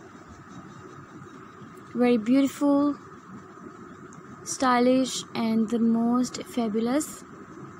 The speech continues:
bodycon dresses designs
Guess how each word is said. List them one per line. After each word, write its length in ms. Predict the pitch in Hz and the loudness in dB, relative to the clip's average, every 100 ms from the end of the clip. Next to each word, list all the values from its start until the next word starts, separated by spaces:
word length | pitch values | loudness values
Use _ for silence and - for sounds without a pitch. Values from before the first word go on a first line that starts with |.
| - - - - - - - - - - - - - - | -18 -16 -16 -16 -18 -18 -16 -16 -16 -16 -16 -16 -4 4
bodycon 540 | 269 285 277 320 320 | 8 8 6 6 8
dresses 540 | 294 285 269 294 294 254 | 8 6 6 6 6 6
designs 640 | 262 269 247 254 262 247 | 4 6 8 8 6 6